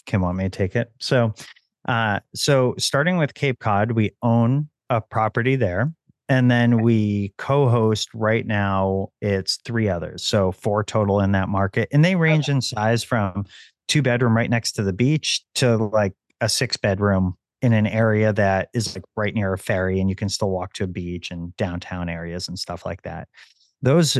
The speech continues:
Speaker 1: heavy seasons are usually June through September, with some additional traffic from, like, April, you know, the spring and the fall. Um,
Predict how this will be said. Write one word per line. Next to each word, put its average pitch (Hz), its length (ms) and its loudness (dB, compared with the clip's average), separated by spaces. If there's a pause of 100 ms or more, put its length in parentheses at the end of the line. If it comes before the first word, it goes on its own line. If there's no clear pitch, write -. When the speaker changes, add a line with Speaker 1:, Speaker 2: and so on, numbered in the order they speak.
Speaker 1:
heavy 110 380 0
seasons 110 480 2
are 98 100 0
usually 98 520 0
June 95 480 0
through 95 400 0
September, 127 760 2 (140)
with 117 240 2
some 123 160 2
additional 107 480 0
traffic 92 520 -2
from, 92 200 -4
like, 87 300 -4
April, 90 600 -2 (100)
you 98 100 0
know, 80 120 -6 (140)
the 120 80 0
spring 107 300 0
and 90 100 -2
the 82 60 -6
fall. 85 340 -6 (560)
Um, 92 560 0